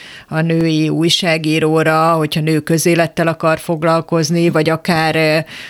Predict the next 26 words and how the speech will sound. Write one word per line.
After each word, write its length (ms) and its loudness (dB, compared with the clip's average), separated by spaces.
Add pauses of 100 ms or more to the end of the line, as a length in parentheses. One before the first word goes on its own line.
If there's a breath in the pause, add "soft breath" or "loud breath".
(140 loud breath)
vagy 160 0
akár, 300 0
ö, 40 2
egyébként 600 2
alanyoknál 640 -2
is 180 -2
volt 320 -4
ilyen. 320 -2
Hát 160 -4
ezért 240 -2
százhatvannyolcon, 840 -4
hogy 120 -4
elmentünk, 840 -2
ott 200 -10
egy 240 0
órát 340 -2
legalább 460 -2
ültünk, 440 -2
beszélgettünk, 840 0
ahogy 240 -2
itt 180 -4
is 100 -4
mondjuk 280 -2
egy 60 -2
reggeli 300 0
személynél. 480 0